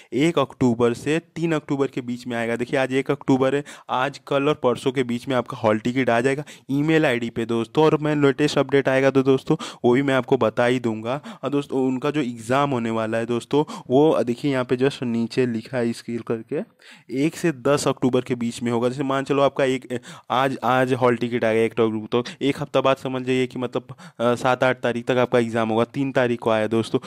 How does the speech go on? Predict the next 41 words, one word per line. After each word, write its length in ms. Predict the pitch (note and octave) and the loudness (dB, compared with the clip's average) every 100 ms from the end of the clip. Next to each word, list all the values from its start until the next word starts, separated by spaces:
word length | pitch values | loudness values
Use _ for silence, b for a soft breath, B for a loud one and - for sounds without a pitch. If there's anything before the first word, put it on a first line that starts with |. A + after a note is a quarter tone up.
| B - | B 0
समझ 200 | B2+ B2+ | 0 2
जाइए 140 | C3 | 2
कि 120 | B2+ | 0
नौ 200 | C3+ A#2+ | 0 2
दस 200 | A#2+ A#2 | 4 2
को 100 | - | 4
आपका 220 | A#2+ - A#2+ | 2 4 0
एग्जाम 320 | G#2+ G#2+ G#2+ | 0 -4 -2
हो 80 | A2 | 0
जाएगा। 160 | C3 | 0
बस 220 | C#3 C3+ | 0 0
थोड़ा 320 | E3+ - D#3 D3 | 0 2 2 2
एक 160 | C3 C#3 | 0 -4
हफ्ते 180 | - C3 | -2 -2
का 100 | B2 | 0
टाइम 300 | A#2 A#2 A2+ | 0 -2 -2
दे 80 | |
देंगे 260 | A2 A2 A2 | -4 -4 -2
वो 80 | A2 | 0
लोग, 220 | A#2+ B2+ | 0 -2
ऐसा 200 | A2 A#2 | -2 -6
नहीं 160 | A#2 A2+ | -6 -8
है 60 | |
कि 120 | A2+ | -8
नहीं 140 | A2 G#2+ | -8 -6
देंगे। 340 | G#2+ A2 C#3+ | -8 -6 -8
तो 380 | A#3 - - C3 | -8 -16 -10 -4
आपको 200 | B2 D3+ | -2 0
ये 160 | C3 C3 | 0 0
देंगे। 240 | B2 A#2 | 0 2
और 120 | B2 | 0
इसके 200 | B2 - | 0 0
बाद 140 | D3 C#3+ | 0 0
से 120 | C#3+ | 0
जो 120 | D3+ | -2
नीचे 380 | C3+ A#2+ - C#3+ | 0 -4 -2 -2
लिखा 320 | C3 B2 C#3 | -2 -4 -4
गया 160 | C3+ C#3 | 2 2
है 60 | |
वो 160 | C#3 C#3 | 0 -2
मतलब 260 | C3 D#3 | -2 -4